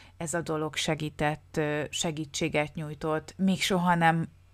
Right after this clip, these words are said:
tettem fel magamnak ezt a kérdést így,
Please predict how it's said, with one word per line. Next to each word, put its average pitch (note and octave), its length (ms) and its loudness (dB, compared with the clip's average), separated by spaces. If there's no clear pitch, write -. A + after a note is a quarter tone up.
tettem D#3+ 480 4
fel D#3+ 340 8
magamnak D#3+ 580 4
ezt D3 280 2
a - 40 -2
kérdést D#3 840 -2
így, D#3+ 480 -4